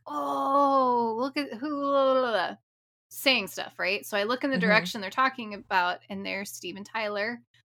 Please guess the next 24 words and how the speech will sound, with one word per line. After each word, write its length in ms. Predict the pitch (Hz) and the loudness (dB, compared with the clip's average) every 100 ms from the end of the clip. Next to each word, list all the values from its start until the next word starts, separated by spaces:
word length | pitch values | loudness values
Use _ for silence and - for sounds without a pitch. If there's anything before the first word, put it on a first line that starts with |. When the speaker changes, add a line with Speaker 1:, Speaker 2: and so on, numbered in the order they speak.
| _ | _
Speaker 1:
walking 380 | - 170 - 269 | -6 -4 -2 0
along, 560 | 269 202 190 180 220 233 _ _ - | 4 4 4 0 -6 -12 _ _ -8
eating 520 | 226 208 202 196 220 - _ - | -4 -4 -4 -6 -10 -12 _ -2
an 100 | 214 | 2
ice 240 | 226 240 | 2 0
cream 280 | - 208 190 | -8 -10 -10
cone. 400 | 190 175 185 208 _ _ _ _ _ _ _ _ - | -10 -10 -10 -14 _ _ _ _ _ _ _ _ -4
And 160 | 208 | 0
I, 240 | 180 175 - - | 0 2 2 6
the 120 | 277 | 4
Speaker 2:
<laughs> 60 | - | 6
Speaker 1:
first 240 | 262 247 | 6 6
thought 220 | 254 233 214 | 8 10 10
I 80 | |
had 260 | 208 220 208 | 8 6 6
was, 180 | 185 180 | 4 -4
"Man, 680 | 202 220 262 320 311 233 202 | -6 -4 0 6 6 6 4
yeah, 380 | 196 302 269 196 | 2 8 8 6
his 180 | 226 | 0
tongue 320 | - - 277 262 | -8 0 2 4
is 180 | 294 | 4
really 380 | 247 269 262 302 | 4 6 10 10
<laughs> 80 | 262 | 12
long." 720 | 269 254 262 240 233 233 240 | 12 12 12 10 6 2 0